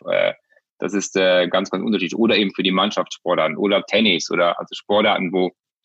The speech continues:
die Ausdauer zwar irgendwo da sein muss, aber es so viele andere Einflussfaktoren gibt, dass eine Prognose recht schwierig ist.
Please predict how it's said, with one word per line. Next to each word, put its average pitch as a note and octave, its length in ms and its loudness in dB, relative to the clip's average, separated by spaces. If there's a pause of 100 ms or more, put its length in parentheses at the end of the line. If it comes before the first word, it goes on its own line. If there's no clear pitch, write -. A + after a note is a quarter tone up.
(160)
die - 160 -4
Ausdauer A2+ 560 2
zwar - 160 -2
irgendwo G2+ 240 -2
da F#2+ 180 2
sein G#2+ 240 0
muss, B2 260 -8 (120)
aber F#2 340 0
es - 160 -16 (120)
so G#2+ 200 -8
viele G2+ 280 -2
andere A2 260 -2
Einflussfaktoren F2 800 -6
gibt, G2+ 180 -2 (380)
dass - 160 0
eine F#2 240 0
Prognose G2+ 760 2
recht F2 280 -2
schwierig G2+ 340 0
ist. - 240 -10